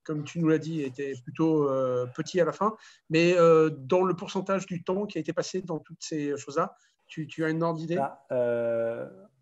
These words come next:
Speaker 2: bah, je pense que, enfin, nous, on travaillait dans Jupyter Lab. Donc, en gros, le t-, produit, ce qu'on a produit, c'était peut-être une trentaine de notebooks.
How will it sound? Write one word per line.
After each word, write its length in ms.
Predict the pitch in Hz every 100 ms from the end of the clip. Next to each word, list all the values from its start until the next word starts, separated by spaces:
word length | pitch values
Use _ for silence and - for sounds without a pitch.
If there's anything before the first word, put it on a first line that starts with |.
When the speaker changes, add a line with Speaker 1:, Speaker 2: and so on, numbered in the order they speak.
| _ _ _ -
Speaker 2:
bah, 400 | 131 131 143 135
je 100 | -
pense 220 | 185 185
que, 720 | - 135 127 123 120 117 131
enfin, 220 | 131 120 117
nous, 720 | 131 196 220 220 196 156 151
on 100 | 151
travaillait 480 | - 135 131 139 143
dans 140 | 127
Jupyter 460 | 110 113 123 131 131
Lab. 180 | 151 139
Donc, 200 | 120 120
en 120 | 117
gros, 360 | 117 143 135
le 180 | 117 117
t-, 60 | 110 - -
produit, 200 | 127 117
ce 40 |
qu'on 140 | -
a 100 | 123
produit, 320 | 123 131 131 147
c'était 220 | - 113
peut-être 220 | 127 123
une 120 | 117
trentaine 440 | 110 127 123 135 127
de 100 | 120
notebooks. 520 | 120 120 120 170